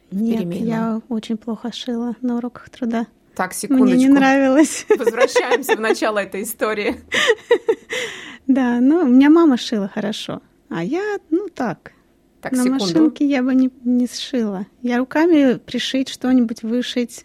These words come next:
Speaker 2: Да, вот на машинке мне сложнее.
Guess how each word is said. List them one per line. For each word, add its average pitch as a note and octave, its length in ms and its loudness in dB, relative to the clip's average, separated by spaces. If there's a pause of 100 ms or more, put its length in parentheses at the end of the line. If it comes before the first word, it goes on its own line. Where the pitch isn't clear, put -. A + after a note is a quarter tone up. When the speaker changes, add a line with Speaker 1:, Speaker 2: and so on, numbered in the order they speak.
(460)
Speaker 2:
Да, G#3+ 480 -6
вот B3 100 -10
на C4 120 2
машинке D4 500 -2
мне B3+ 180 0
сложнее. A3+ 560 -6